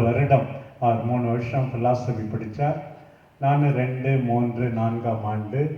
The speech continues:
இறையியல் படித்தேன். அன்றிலிருந்து தெரியும் எனக்கு. மூன்று ஆண்டுகள் ஒன்றாயிருந்தோம். அந்த இனிமையான முகம், எல்லாரும் மகிழ்ச்சியா இருக்க வேண்டும் என்கின்ற நினைப்பு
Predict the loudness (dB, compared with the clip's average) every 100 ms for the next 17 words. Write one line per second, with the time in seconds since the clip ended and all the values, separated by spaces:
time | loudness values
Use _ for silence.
0 | -12 -16 -6 -2 0 2 2 0 -2 -4
1 | -4 -4 -2 -2 -4 -10 -16 -20 -20 -20
2 | -10 -4 -2 -2 0 0 -2 -2 2 2
3 | 0 -8 -14 -8 -2 0 0 -2 -4 -6
4 | -8 -8 -10 -10 -14 -20 _ -4 -2 0
5 | 2 2 2 0 0 0 0 0 0 -2
6 | -6 -6 -6 -6 -8 -16 -20 -20 _ _
7 | -2 0 2 4 2 0 -6 -14 -20 -20
8 | -8 -4 0 0 0 2 2 2 0 2
9 | 2 2 -2 -8 -14 -20 -20 _ _ _
10 | _ _ -20 -2 2 6 6 4 2 0
11 | -2 -2 2 4 4 0 -2 -4 -2 -2
12 | -2 -2 -2 -4 -6 -6 -6 -4 -2 -2
13 | -4 -4